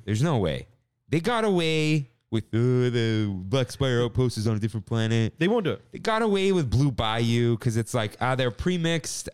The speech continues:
Speaker 1: in
Speaker 2: Yeah.
Speaker 1: this really dark, hidden restaurant. They're not gonna do it up there.
Speaker 2: No.
Speaker 1: Because people can go there, get wasted.
Speaker 2: They, they won't because in Epcot,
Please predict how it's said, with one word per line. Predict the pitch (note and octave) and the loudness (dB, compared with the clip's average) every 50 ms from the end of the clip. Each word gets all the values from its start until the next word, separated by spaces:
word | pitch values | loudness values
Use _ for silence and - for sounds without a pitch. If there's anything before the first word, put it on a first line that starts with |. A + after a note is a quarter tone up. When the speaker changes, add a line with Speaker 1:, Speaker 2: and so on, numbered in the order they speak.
| _ _ - | _ _ -6
Speaker 1:
in | - A#2 A#2 | -2 0 0
Speaker 2:
Yeah. | A#2+ A#2 | 2 2
Speaker 1:
this | A2+ G#2 - - | 0 0 -2 -2
really | G#2+ A2+ C#3 C#3 D3 C#3 | 0 0 2 2 2 0
dark, | A2+ E2+ - - - G#2+ G2+ A#2 B2 A#2 - - - - F2 _ _ _ _ _ _ _ _ | 0 -2 -6 -2 -2 0 0 0 -2 -2 -4 -10 -16 -16 -16 _ _ _ _ _ _ _ _
hidden | - - C3 B2+ B2 B2+ A#2+ A#2+ A#2 A2+ A#2 A2+ A2 - _ _ _ _ _ | -2 -2 0 2 2 2 2 2 2 2 0 -2 -2 -4 _ _ _ _ _
restaurant. | - G2+ A2 A#2 A#2 - - A#2+ A2 A2 G#2+ G#2+ G#2+ - - _ _ _ _ _ _ _ _ _ _ _ _ _ _ _ _ _ _ _ _ _ _ _ _ _ - | -4 -2 -2 -2 -2 -4 -2 -2 0 2 2 2 0 0 -4 _ _ _ _ _ _ _ _ _ _ _ _ _ _ _ _ _ _ _ _ _ _ _ _ _ -4
They're | A2 A2+ B2 | -4 -2 -2
not | C3+ C#3+ C#3 - | -2 -2 -2 -2
gonna | - B2 G#2+ | -2 -4 -2
do | E2+ F2+ D#2+ D2+ | -2 -2 -4 -4
it | C#2+ | -6
up | C#2+ | -6
there. | - B2 B2+ G#2 | -4 -4 -4 -4
Speaker 2:
No. | F2+ - - | -4 -6 -6
Speaker 1:
Because | - B2 - C#3+ - | -6 -2 -2 -4 -2
people | - E3 E3 D3 F#3+ - | 0 0 0 0 -2 -2
can | - E3 D3 | 0 -2 0
go | B2+ C3+ C3+ | 0 0 0
there, | B2+ B2+ A#2+ | 2 0 0
get | A#2 G#2+ F2+ | 0 0 0
wasted. | F2+ F2+ E2+ - - C#2+ B1+ - _ _ | 0 0 -2 -2 -6 -12 -12 -14 _ _
Speaker 2:
They, | - B2 C#3 C#3+ D3 | -6 -2 -2 -2 -2
they | - C#3+ C#3+ D3 D3+ C#3+ | -4 -2 0 2 2 2
won't | B2 A2+ B2 C#3+ G#3 B3 - - C3+ | 2 2 2 2 0 0 -2 -4 -2
because | B2 B2+ B2 - C#3+ C#3+ A#2+ G#2+ G2+ - _ _ _ _ _ _ _ _ _ - | -2 -2 0 2 2 2 2 0 -2 -6 _ _ _ _ _ _ _ _ _ -4
in | - D3 C3 - - | -2 -2 -2 -2 -2
Epcot, | D#3+ B3 - - - - - C3 F#2+ G2 - | -2 -2 -2 -4 -6 -4 -2 -2 -2 -4 -8